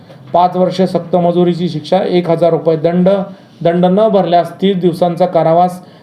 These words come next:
तसेच तीनशे तेवीस प्रमाणे सहा महिन्याची शिक्षा, पाचशे रुपये दंड, दंड न भरल्यास पंधरा दिवसाच्या कारावासाची शिक्षा, पाचशे सहा प्रमाणे पुन्हा सहा महिन्याची शिक्षा,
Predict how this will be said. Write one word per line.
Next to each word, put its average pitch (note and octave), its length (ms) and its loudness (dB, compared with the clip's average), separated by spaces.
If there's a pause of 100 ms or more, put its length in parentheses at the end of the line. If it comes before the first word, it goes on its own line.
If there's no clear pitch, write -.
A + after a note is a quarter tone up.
(140)
तसेच F#3+ 340 0
तीनशे F#3 260 2
तेवीस F3+ 340 0
प्रमाणे F3+ 340 2
सहा E3+ 280 0
महिन्याची F3+ 420 0
शिक्षा, E3+ 400 -2 (460)
पाचशे D#3+ 320 0
रुपये G3 240 2
दंड, F3+ 280 0 (480)
दंड F3+ 300 2
न F#3+ 200 2
भरल्यास F3 360 0
पंधरा F3 320 0
दिवसाच्या F#3 420 0
कारावासाची D#3+ 580 0
शिक्षा, C#3+ 360 -2 (480)
पाचशे E3+ 320 0
सहा F3+ 220 0
प्रमाणे F#3+ 380 2
पुन्हा F3 340 0
सहा F#3 220 0
महिन्याची F3+ 420 -2
शिक्षा, E3+ 400 -2